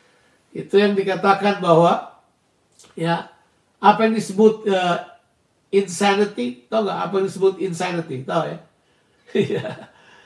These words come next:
Insanity itu adalah <laughs> saudara terus melakukan hal yang sama secara berulang-ulang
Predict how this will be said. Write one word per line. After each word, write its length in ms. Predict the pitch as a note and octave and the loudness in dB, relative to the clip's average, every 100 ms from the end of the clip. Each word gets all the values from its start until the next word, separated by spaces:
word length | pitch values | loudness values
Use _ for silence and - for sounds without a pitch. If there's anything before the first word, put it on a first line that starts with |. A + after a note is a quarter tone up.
| _ _ G3 | _ _ -10
Insanity 800 | F#3 F3 G3+ G#3+ G#3 A3 G#3 F3 | -8 -2 0 0 -2 -2 -2 2
itu 80 | G#3 | 2
adalah 720 | G3 F3+ E3+ E3 - - _ - | 2 2 2 2 0 -8 _ -16
<laughs> 1500 | - - - - - _ _ _ _ _ _ - - _ _ | -12 -12 -14 -16 -20 _ _ _ _ _ _ -20 -20 _ _
saudara 880 | - F3+ G3 F#3+ G3+ A3 B3+ - - _ _ _ | -8 2 4 6 4 2 0 -4 -12 _ _ _
terus 480 | G3 F#3+ G#3 G#3+ - | -2 2 2 2 -4
melakukan 880 | G3 F#3+ F#3+ F#3 G3+ F#3 G#3 G3+ G#3 | 0 2 2 2 0 0 -2 -2 -4
hal 320 | F3 D#3+ F3+ F3+ | -6 -2 -2 -4
yang 300 | F3+ E3+ F3 | -4 -4 -4
sama 640 | - F3+ F#3 F#3 G#3 G#3+ | -8 -4 -4 -2 -4 -4
secara 480 | G3 E3+ F#3+ F3 F3 | -6 -6 -6 -4 -4
berulang-ulang 1160 | E3 F3+ G3 E3+ E3+ E3+ G#3 G3+ E3 C#3+ D3 | -4 -4 -2 -2 -2 -4 -2 -2 -2 -4 -10